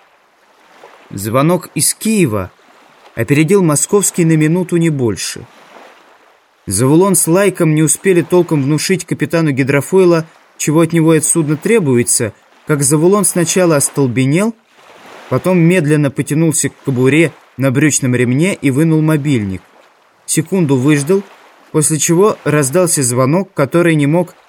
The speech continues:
прозвучать в таком обрамлении иначе, чем зловеще. Глава московских тёмных поднёс трубку к уху, молча слушал секунд десять-пятнадцать и, ни слова так и не сказав, убрал телефон в чехол. «Лайк»,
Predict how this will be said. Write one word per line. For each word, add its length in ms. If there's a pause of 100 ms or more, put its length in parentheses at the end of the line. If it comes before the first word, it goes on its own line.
(140)
прозвучать 600
в 60
таком 280
обрамлении 640
иначе, 320
чем 220
зловеще. 680 (320)
Глава 320
московских 580
тёмных 320
поднёс 400
трубку 420
к 140
уху, 340 (560)
молча 440
слушал 460
секунд 460
десять-пятнадцать 960 (600)
и, 80
ни 120
слова 420
так 220
и 40
не 100
сказав, 560 (380)
убрал 460
телефон 500
в 80
чехол. 460 (1300)
«Лайк», 500